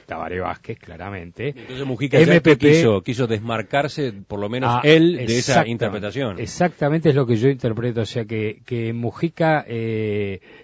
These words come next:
Speaker 1: contrariamente a lo que sé que mucha gente <clears throat> piensa, eh, está en un, eh, pa-, para pegarle a Tabaré Vázquez cada vez que puede, yo creo que no, que Mujica no está en esa, en ese juego. Sí el M P P,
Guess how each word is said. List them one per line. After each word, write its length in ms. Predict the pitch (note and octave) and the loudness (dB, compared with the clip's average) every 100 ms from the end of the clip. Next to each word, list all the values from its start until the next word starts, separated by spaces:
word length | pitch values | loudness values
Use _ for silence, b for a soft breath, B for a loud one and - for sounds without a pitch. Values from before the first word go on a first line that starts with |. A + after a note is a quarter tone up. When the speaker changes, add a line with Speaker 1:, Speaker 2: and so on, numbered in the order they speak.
| B | B
Speaker 1:
contrariamente 680 | C3 A#2+ E3+ E3+ D3+ E3 D3 | -8 -6 -4 -4 -4 -6 -6
a 40 | |
lo 120 | B2 | -6
que 100 | G#2+ | -10
sé 140 | - C3+ | -12 -10
que 100 | C3 | -10
mucha 260 | B2 B2 | -10 -10
gente 280 | G2+ B2 A2+ | -10 -10 -10
<clears throat> 40 | G2 | -6
piensa, 520 | A#2 G#2 - F2 E2+ | -6 -6 -10 -16 -16
eh, 140 | F#2 F2 | -18 -18
está 240 | - G#2+ | -14 -12
en 80 | G#2+ | -10
un, 300 | G#2+ F#2 E2 b b b b b b | -12 -14 -18 b b b b b b
eh, 280 | G2+ F#2+ F#2 _ | -20 -18 -18 _
pa-, 140 | - G#2+ | -8 -6
para 260 | A2 G#2+ | -2 -2
pegarle 440 | G#2+ A2+ C3 C#3+ B2+ | -2 -2 0 0 0
a 80 | A2+ | -4
Tabaré 320 | G#2 G#2+ A#2 | -4 -4 -2
Vázquez 280 | B2 - A2 | -2 -4 -8
cada 160 | G#2 | -6
vez 120 | G#2+ | -6
que 120 | G#2+ G#2+ | -8 -10
puede, 380 | A2 A2+ B2 | -6 -6 -6
yo 120 | A2+ G2 | -8 -10
creo 220 | G2+ G2+ | -10 -10
que 160 | F#2 | -10
no, 220 | F#2 D2+ - | -12 -14 -16
que 140 | F2 | -18
Mujica 420 | E2+ E2 G#2 - E2 | -16 -16 -14 -14 -12
no 320 | G#2+ D#3 - | -4 -4 -4
está 340 | E2+ E2 F#2+ F2+ | -10 -14 -12 -14
en 120 | E2 | -14
esa, 440 | E2 - - - _ b b b | -20 -20 -20 -20 _ b b b
en 140 | G2+ | -14
ese 180 | G2+ G2+ | -12 -12
juego. 280 | - A2 B2 | -8 -8 -8
Sí 220 | - D#3+ | -12 -14
el 100 | E3+ | -12
M 200 | B2 F#2+ | -14 -18
P 140 | F2+ F2+ | -20 -14
P, 280 | F#2 C3 | -8 -8